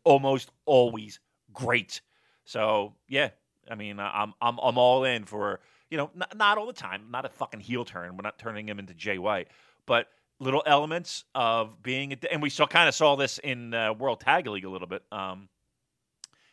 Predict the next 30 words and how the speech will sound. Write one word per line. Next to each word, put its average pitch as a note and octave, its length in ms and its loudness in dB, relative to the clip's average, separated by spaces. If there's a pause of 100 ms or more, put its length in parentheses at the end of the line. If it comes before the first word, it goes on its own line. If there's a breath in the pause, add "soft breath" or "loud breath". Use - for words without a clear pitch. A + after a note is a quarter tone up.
just - 160 -20
being B2 220 -6
a C3+ 40 -2
dick, C#3 380 2 (360)
I, G#2+ 100 -8
I, A2 420 0
you A#2 120 -6
know, G#2 140 -4
just F#2 240 -18
a G#2 100 -2
little B2 340 0
bit, D3 180 0
a D3 120 2
little F3 220 -4
bit F#3 120 -2
of F3 100 -4
an F3 140 -2
edge, D3+ 260 4
a B2 60 -6
little D3 140 -6
bit E3 100 -8
of D#3+ 40 -10
sandpaper. F3+ 640 -8 (400)
I G#2 100 -6
think G2+ 180 -14
that A2 160 -4
makes, G#2+ 320 -8 (120)
makes G#2+ 340 -14
quality C3+ 760 6
entertainment. F2+ 480 -16